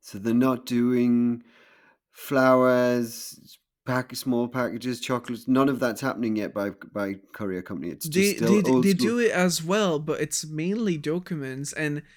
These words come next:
Speaker 2: that's why, like, Japan is somehow, like, twenty years back in the past is, dude, we have emails now, we have, like, online signatures, we have, like, so many things, especially with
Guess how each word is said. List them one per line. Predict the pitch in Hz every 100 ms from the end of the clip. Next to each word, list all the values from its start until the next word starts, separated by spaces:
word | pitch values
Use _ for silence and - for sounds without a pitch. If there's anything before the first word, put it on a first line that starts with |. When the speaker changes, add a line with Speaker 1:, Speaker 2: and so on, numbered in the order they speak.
| _ _
Speaker 2:
that's | 170 175 - - _
why, | 156 151 165 175 175
like, | 175 165 143 -
Japan | - - 156 151 160
is | 143 -
somehow, | 156 160 156 160 170
like, | 160 151 143 - _
twenty | - - 156 156 156
years | 147 156 151 151 165
back | - 143 147 156 -
in | 147
the | 135
past | 127 175 175 156 143 - -
is, | 147 143 143 - _ _ _ _ _ _ _ _ _ _ _
dude, | 170 226 160
we | 139 165
have | 190 202 185
emails | 170 214 240 180 160
now, | 151 131 127
we | 143
have, | 151 165 165 165
like, | 156 147 -
online | 156 175 175 170
signatures, | 175 165 208 208 175 - 120 156
we | 147
have, | 147 175 170 165
like, | 160 147 -
so | - - 175
many | 175 170 160
things, | 156 185 190 156
especially | 156 160 160 165
with | 151 151 156